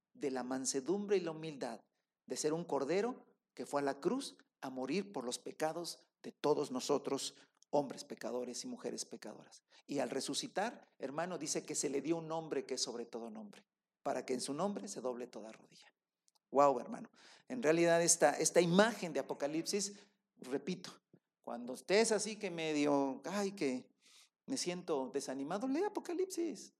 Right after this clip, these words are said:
No es que me maltratan por ser cristiano, pues,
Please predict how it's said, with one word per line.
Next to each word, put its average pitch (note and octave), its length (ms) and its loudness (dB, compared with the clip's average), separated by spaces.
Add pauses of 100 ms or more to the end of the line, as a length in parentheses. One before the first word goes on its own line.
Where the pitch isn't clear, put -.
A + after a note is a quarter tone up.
(680)
No A#3+ 100 2
es C4+ 100 2
que C#4+ 100 0
me A#3+ 120 4
maltratan G#3+ 800 2
por G3 160 4
ser A3+ 220 0
cristiano, A#3 500 -2
pues, - 160 -2